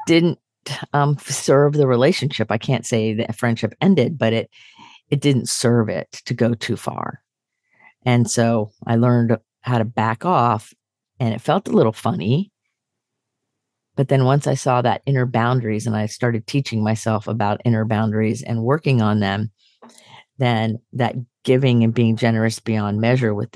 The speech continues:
the intense sensitivities really can work in our favor and not where we're not overextending ourselves. So that loyalty is a big one.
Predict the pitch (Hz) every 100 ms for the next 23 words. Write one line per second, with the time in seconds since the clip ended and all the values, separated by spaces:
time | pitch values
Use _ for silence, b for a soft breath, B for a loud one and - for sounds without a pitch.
0 | - 117 107 - 113 - 113 - 117 -
1 | 110 110 113 - - _ _ _ _ _
2 | _ _ _ _ 135 131 120 123 127 123
3 | 123 - 110 107 104 113 - - 127 123
4 | 120 - 58 - 120 113 110 113 - -
5 | - 135 117 117 120 123 127 - 120 123
6 | 131 - - 57 60 60 - - - -
7 | - _ _ _ _ B B B B -
8 | 131 131 131 123 117 120 120 113 120 117
9 | 110 110 101